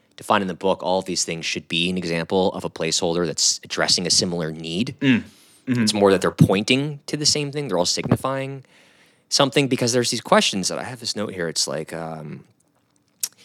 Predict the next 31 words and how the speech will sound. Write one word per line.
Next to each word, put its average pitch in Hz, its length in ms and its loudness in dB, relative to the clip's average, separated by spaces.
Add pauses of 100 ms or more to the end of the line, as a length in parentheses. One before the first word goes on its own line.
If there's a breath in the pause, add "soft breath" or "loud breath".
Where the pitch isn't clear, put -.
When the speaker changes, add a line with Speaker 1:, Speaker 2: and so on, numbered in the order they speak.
(180 soft breath)
Speaker 1:
how 143 160 6
do 170 60 8
we 165 60 6
distinguish 143 400 2
the - 60 -6
people 120 240 0
who 110 100 0
profess 123 400 2
beliefs 76 540 -2
from 101 160 -4
those 95 240 4
who 98 100 -4
really 95 260 -2
believe? 85 480 -6 (680)
I 113 80 6
don't 135 180 6
think 127 180 0
it 90 120 -4
matters. 85 540 -4 (1400 soft breath)
I 104 120 2
think 123 360 2 (240)
this 107 180 4
kind 113 260 4
of - 300 0 (320)
questioning, 110 920 0 (140)
although 82 640 -4 (400)
I 95 160 -2
understand 90 400 -4
the 80 40 -6
cultural 87 420 -4
merit, 82 520 -6